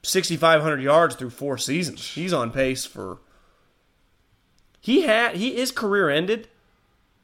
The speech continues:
he rushed for ninety-nine hundred yards.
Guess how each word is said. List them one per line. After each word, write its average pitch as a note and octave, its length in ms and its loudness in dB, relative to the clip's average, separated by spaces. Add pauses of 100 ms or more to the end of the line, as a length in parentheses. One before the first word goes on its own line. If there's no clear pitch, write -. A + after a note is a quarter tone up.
(280)
he D#3+ 120 -8
rushed E3 200 2
for E3 80 -4
ninety-nine B2+ 800 -2
hundred A2+ 460 -8
yards. - 480 -6